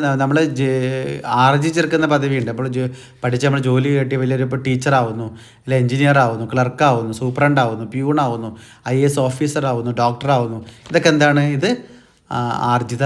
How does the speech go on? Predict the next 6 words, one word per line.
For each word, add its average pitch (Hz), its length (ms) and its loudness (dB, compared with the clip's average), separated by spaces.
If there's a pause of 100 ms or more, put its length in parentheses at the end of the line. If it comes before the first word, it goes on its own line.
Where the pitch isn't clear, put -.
(100)
പദവിയാണ്. 110 560 -6
ഓക്കെ, 170 160 0 (680)
ആർജിത 123 400 2 (100)
പദവി, 143 280 2 (480)
ആരോപിത 131 460 2
പദവി 107 260 -6